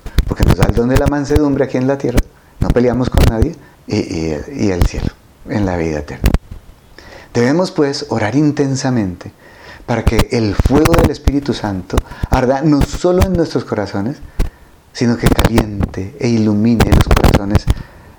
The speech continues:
de todos los que están a nuestro lado, toda nuestra so-, la sociedad, el núcleo familiar, el área de trabajo, los familiares más lejanos, los compañeros,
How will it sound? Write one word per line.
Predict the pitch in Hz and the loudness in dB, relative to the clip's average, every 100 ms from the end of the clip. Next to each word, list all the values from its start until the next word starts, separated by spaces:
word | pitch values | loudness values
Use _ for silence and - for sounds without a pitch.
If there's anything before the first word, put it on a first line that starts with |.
| - | -14
de | - 110 - - - 110 110 - - | -8 -8 -10 -14 -6 -4 -4 -6 -4
todos | - 139 - 147 147 139 - - - - - - | 2 4 4 2 0 -2 -2 -2 -2 -2 -2 -4
los | - | -10
que | - | -10
están | - - 110 | -6 -4 -2
a | 113 | -2
nuestro | 120 117 - | 0 -2 -2
lado, | 87 92 - - | -2 -2 -6 0
toda | 123 - | 2 2
nuestra | 175 - 135 | 2 0 0
so-, | - - | 0 0
la | 107 | -2
sociedad, | - 101 95 80 73 - - - _ _ - - - - - - | -4 -4 -4 -4 -8 -20 -20 -20 _ _ -20 -20 -20 -20 -20 -6
el | 104 107 | -2 0
núcleo | 104 92 87 | 2 0 0
familiar, | 82 95 120 143 143 - - _ - - - - _ - | -2 -2 2 2 0 -6 -20 _ -20 -20 -20 -20 _ -20
el | - 92 85 82 76 73 73 - _ - | -6 -4 -2 -4 -8 -12 -16 -20 _ -4
área | 113 117 104 | 0 2 2
de | 92 | 0
trabajo, | 95 127 135 147 131 135 135 - - - - _ - - _ - | 0 0 0 -2 -4 -8 -10 -20 -20 -20 -20 _ -20 -20 _ -8
los | 110 117 | -2 0
familiares | 110 107 98 98 | 0 2 2 2
más | 101 110 120 120 | 2 2 0 0
lejanos, | 120 131 139 147 143 - - - - - - - | -2 -2 -2 0 -2 -6 -20 -20 -20 -20 -12 -6
los | 117 | 0
compañeros, | 127 113 107 104 120 127 131 - | 0 0 0 0 0 0 -2 -6